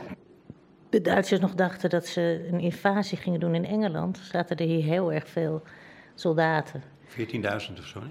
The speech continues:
Speaker 1: Ja, maar
Speaker 2: Ja.
Speaker 1: toen dat idee weer verlaten werd, toen zakte dat aantal af en werd, ehm, Amsterdam of Nederland ook een beetje als een soort, nou, bijna als een soort herstellingsoord,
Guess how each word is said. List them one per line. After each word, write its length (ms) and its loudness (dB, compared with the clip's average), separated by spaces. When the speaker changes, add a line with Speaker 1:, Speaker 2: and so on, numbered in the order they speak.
Speaker 1:
Ja, 180 0
maar 280 0
Speaker 2:
Ja. 100 -8
Speaker 1:
toen 180 4
dat 260 2
idee 380 4
weer 200 4
verlaten 580 0
werd, 300 -2
toen 400 0
zakte 440 -2
dat 260 0
aantal 720 -2
af 380 2
en 120 -2
werd, 360 -4
ehm, 440 0
Amsterdam 600 2
of 160 -4
Nederland 520 2
ook 100 -4
een 80 0
beetje 320 2
als 120 -6
een 60 -4
soort, 440 -4
nou, 320 0
bijna 300 2
als 120 4
een 60 -4
soort 260 0
herstellingsoord, 1200 2